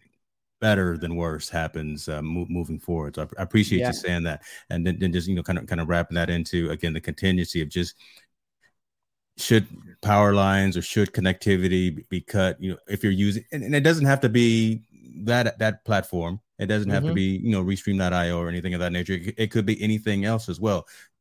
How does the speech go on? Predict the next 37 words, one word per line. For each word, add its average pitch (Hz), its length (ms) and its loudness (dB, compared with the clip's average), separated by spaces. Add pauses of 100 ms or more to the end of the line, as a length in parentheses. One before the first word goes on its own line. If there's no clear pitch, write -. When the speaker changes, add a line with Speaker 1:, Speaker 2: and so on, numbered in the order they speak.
Speaker 1:
especially 110 380 -2
if 110 80 -2
you're 113 80 -2
doing 104 200 0
this 101 120 -2
from 101 100 -4
a 95 60 0
business 98 360 -2
perspective. 95 460 -6
You 85 120 -6
wanna 90 160 -2
be 90 120 -4
professional 90 520 -4
and 85 80 -6
you 85 100 -6
wanna 92 200 -2
have 87 220 -4
those 82 220 -8
contingencies 80 600 -8
types 71 280 -10
of - 60 -20
things. 76 340 -8
So - 120 -4
Speaker 2:
One 156 160 2
hundred 165 360 0
percent, 147 640 0
one 147 140 0
hundred 165 280 0
percent. 170 560 -2
And 147 180 -4
again, 147 360 -4
this 160 180 -4
is 156 140 -10
something 156 460 -4
that 131 140 -6
for 139 320 -6
us 160 600 -2